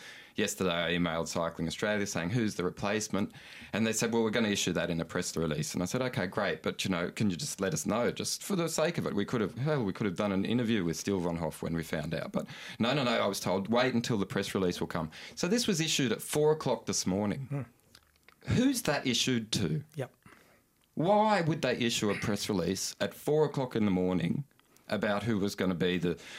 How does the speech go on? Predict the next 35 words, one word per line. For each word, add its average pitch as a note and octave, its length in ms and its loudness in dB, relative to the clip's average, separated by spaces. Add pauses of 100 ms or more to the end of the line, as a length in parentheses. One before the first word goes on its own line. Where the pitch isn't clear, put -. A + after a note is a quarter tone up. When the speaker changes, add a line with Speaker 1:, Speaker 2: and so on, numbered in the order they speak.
(280)
Speaker 1:
the, G2+ 420 2
the, G#2 120 0
the G2+ 100 2
ninth A2+ 380 2
member F#2+ 340 2
of D#2+ 60 -2
a F#2 40 0
team, G2+ 340 0
which A2+ 140 0
has B2+ 280 -2
got - 320 -4
two D3 200 2
of B2+ 120 -2
the C#3 140 0
absolute C3+ 420 0
favourites - 600 -4 (160)
in, D#3+ 120 2
Speaker 2:
And C3+ 180 4
Speaker 1:
in A#2 140 2
Caleb A2 360 0
Ewan A2+ 240 2
and G#2+ 80 4
Michael G#2+ 280 0
Matthews? - 520 -2 (100)
Speaker 2:
And B2+ 220 -2
added C3 300 0
a B2 60 0
third B2+ 240 -2
sprinter. C#3 360 -4 (760)
Speaker 1:
It's B2+ 180 -2
just, - 480 -2
to E3 140 2
me, F#3 220 4
it's C3+ 260 0
like C#3 220 2